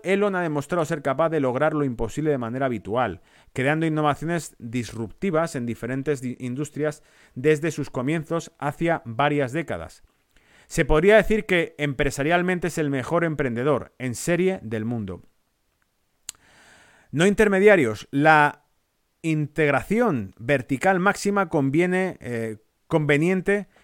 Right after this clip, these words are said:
que ha demostrado ir cons-, consiguiendo ante unos planes radicalmente innovadores que abarcan desde el diseño de sus baterías con una gran visión, conociendo el coste de extracción de los minerales para la fabricación de las baterías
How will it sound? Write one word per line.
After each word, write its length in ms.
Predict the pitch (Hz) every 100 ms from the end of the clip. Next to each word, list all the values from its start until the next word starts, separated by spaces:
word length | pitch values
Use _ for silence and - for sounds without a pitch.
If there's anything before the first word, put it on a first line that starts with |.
| -
que 100 | 170
ha 40 |
demostrado 540 | 196 202 - 190 170 175
ir 100 | 156
cons-, 480 | 160 139 - -
consiguiendo 720 | 147 156 139 143 175 151 120 -
ante 420 | - 151 151 147 151
unos 300 | 196 196 -
planes 540 | 185 170 131 110 -
radicalmente 840 | 135 131 151 156 185 202 202 175 165
innovadores 600 | 147 139 151 156 113 -
que 140 | 143
abarcan 480 | 147 175 135 113 113
desde 300 | 135 120 131
el 100 | 120
diseño 340 | 123 - 190
de 80 | 190
sus 160 | - 151
baterías 560 | 143 139 156 127 - - _ -
con 160 | - 131
una 180 | 151 151
gran 220 | 151 151
visión, 460 | 135 - 160 131 107 _ _ -
conociendo 640 | 151 147 143 - 202 214
el 100 | 202
coste 420 | 143 196 - 170 139
de 80 |
extracción 600 | 135 - 131 117 - 185
de 80 | 175
los 160 | 156 127
minerales 640 | 131 120 147 156 120 - - -
para 140 | 139 139
la 100 | 131
fabricación 480 | 139 131 120 143 165
de 60 |
las 120 | 165
baterías 480 | 139 107 120 127 -